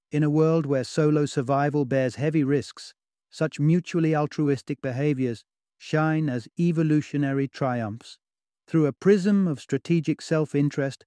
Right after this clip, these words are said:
pairs or groups of organisms have cracked the code. Sometimes, it's the acts of apparent selflessness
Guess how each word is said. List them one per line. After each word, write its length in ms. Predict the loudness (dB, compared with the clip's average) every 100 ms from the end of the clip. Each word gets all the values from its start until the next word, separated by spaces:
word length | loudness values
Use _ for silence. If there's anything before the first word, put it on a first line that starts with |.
| _ _ _
pairs 440 | -2 0 2 0 -2
or 160 | -4
groups 420 | 2 2 2 -2 -8
of 160 | -6 0
organisms 720 | 0 2 0 0 0 -2 -4
have 180 | -8 -4
cracked 320 | -4 -4 -6
the 80 | -6
code. 460 | -2 -2 -4 -10 _ _ _ _ _
Sometimes, 640 | -2 0 2 0 0 -2 -4 _ _ _
it's 200 | -6 -2
the 120 | 0
acts 300 | 2 0 -2
of 140 | -4 -4
apparent 420 | -2 0 0 -2
selflessness 800 | -2 -2 0 -4 -4 -4 -4